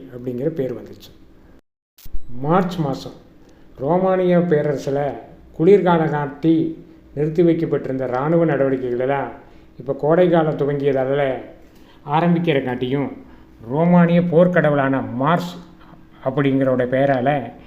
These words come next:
இதுக்கு மார்ச்னு இந்த மாசத்துக்கு பேர் வச்சிருக்காங்க. ஏப்ரல், ஏப்ரியோ அப்படிங்கிற லத்தீன் வார்த்தைக்கு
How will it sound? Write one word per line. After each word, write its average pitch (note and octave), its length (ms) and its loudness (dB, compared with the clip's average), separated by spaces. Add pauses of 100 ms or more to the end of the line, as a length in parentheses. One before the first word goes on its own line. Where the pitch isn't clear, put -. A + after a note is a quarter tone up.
(280)
இதுக்கு D3 300 -4
மார்ச்னு E3+ 560 2
இந்த C3+ 100 2
மாசத்துக்கு C3+ 460 -2
பேர் B2 220 -2
வச்சிருக்காங்க. G2 420 -14 (1400)
ஏப்ரல், F3 380 -2 (1700)
ஏப்ரியோ F#3+ 420 2 (180)
அப்படிங்கிற D3+ 460 -2 (260)
லத்தீன் B2+ 400 -2
வார்த்தைக்கு C#3 440 -4